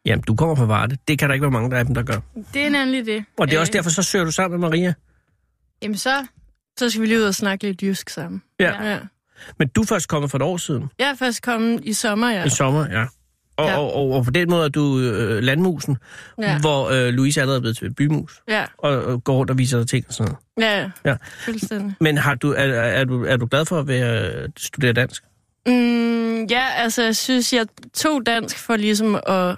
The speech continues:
Speaker 3: have så mange muligheder åbne som <laughs> overhovedet muligt.
Speaker 1: Ja.
Speaker 3: Ja. Så, men nu er jeg faktisk, altså, i starten var jeg lidt skeptisk omkring det, men, øh,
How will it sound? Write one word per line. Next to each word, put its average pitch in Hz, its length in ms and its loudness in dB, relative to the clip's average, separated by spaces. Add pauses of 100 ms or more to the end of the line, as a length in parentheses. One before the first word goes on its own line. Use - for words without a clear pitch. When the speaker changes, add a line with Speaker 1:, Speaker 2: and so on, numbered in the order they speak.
(120)
Speaker 3:
have 202 360 0
så - 180 0
mange 208 320 2
muligheder 208 340 0
åbne 196 360 2
som 220 160 4
<laughs> 262 80 4
overhovedet 262 420 0
muligt. 214 480 -2
Speaker 1:
Ja. 226 160 2 (340)
Speaker 3:
Ja. 208 160 -2 (800)
Så, 202 320 0
men 214 200 0
nu 262 160 4
er 302 100 2
jeg 269 120 -4
faktisk, 196 280 -4 (240)
altså, 214 220 -2
i 208 80 2
starten 226 320 0
var 202 60 0
jeg 196 80 0
lidt 202 160 0
skeptisk 190 440 -6
omkring 175 380 -4
det, 185 120 0
men, 180 300 2
øh, 175 300 2